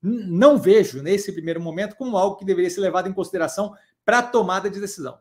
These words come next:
tá? A gente tem ali, é, uma operação de pequeno porte, a dívida parece ser pequena com a operação,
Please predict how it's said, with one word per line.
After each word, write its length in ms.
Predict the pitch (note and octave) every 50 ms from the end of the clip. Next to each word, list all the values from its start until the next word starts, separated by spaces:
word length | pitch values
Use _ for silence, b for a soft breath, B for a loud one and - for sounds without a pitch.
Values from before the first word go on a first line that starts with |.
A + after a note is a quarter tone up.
| _ -
tá? 120 | A#2+ B2
A 80 | B2+ B2+
gente 220 | B2 C#3+ C#3+ -
tem 140 | - F#3 F#3+
ali, 280 | F#3+ F3 F3+ D#3+ - B B B B B _ -
é, 200 | D#3+ C#3+ C#3 D#3
uma 160 | F#3+ F3+ F3+
operação 440 | F#3+ F#3+ G#3 G3 F#3+ E3 - G#3+ G3
de 80 | D3+ D3
pequeno 360 | D3 D#3+ - G#3 A3 A3+ G3+
porte, 360 | G#3 G#3+ A3+ B3 A#3+ A#3+ -
a 40 | D3
dívida 360 | C#3 D3+ A#3 B3 - E3 E3+
parece 320 | E3 D#3 D3+ D3+ D3 D3 -
ser 80 | -
pequena 540 | - - D#3 - - G#3 A#3 A3 F3 C3+ A#2+
com 200 | - - G3 G3
a 40 | F#3+
operação, 520 | E3+ F3 F3 E3+ F3+ F3+ - A#3+ C4+ D4+